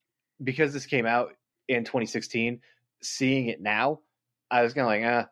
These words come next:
I've heard a lot of this material." But I will say that Hannibal Buress made me laugh. His joke at the end of the movie where he's,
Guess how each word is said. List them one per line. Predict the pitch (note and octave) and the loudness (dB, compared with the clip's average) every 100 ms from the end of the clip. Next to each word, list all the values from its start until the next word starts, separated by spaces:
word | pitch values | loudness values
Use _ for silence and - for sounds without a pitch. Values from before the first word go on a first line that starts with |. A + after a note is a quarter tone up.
| - | -6
I've | G#2+ G#2+ | -2 2
heard | A2+ | 2
a | A2 | 4
lot | G#2+ | 2
of | F#2+ | 2
this | F#2+ | -6
material." | G#2+ A2 G2 F#2+ - _ _ _ _ _ _ _ _ _ - | -6 -2 0 0 -4 _ _ _ _ _ _ _ _ _ 2
But | D#3 - _ _ _ _ - | 4 2 _ _ _ _ 0
I | C3 | 2
will | C#3+ | 2
say | D3 C3 | 2 2
that | A#2+ F#2 | 4 2
Hannibal | - D3 D3+ C3 G#2+ | 0 0 0 0 0
Buress | A#2 C#3+ F3 - | 2 2 0 -4
made | C3+ C3+ | 0 2
me | C3+ | 2
laugh. | C#3 D3+ | 2 0
His | - C3 | 0 -2
joke | A2+ B2 C#3+ - | 2 0 0 -4
at | A#2 | -2
the | B2 | 0
end | B2 | 0
of | |
the | A#2+ | 0
movie | A#2 B2 C3+ C3+ | 0 0 2 0
where | A#2 A#2 | 2 2
he's, | A2+ G#2+ | 2 0